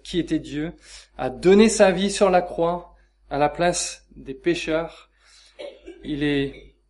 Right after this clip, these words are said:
est mis au tombeau, mais vous connaissez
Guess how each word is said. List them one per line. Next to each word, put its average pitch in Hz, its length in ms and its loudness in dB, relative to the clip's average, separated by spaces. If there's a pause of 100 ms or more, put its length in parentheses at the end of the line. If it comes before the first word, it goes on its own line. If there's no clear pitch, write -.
(500)
est 143 100 -4
mis 175 180 4
au 208 80 6
tombeau, 156 340 -2
mais 156 460 -4 (300)
vous 120 80 -20 (100)
connaissez 135 540 -10